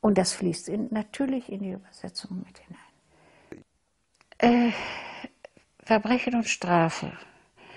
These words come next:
fängt an mit einer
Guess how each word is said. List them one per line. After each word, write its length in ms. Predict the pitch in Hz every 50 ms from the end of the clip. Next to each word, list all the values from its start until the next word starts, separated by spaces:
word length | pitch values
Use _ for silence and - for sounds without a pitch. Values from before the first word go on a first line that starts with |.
| - - - - - - - - _ _ _ - -
fängt 480 | - - - 240 247 240 - - - -
an 340 | - 220 240 254 254 247 - - - - - -
mit 260 | 220 220 220 214 - -
einer 500 | - 208 214 214 214 214 208 190 -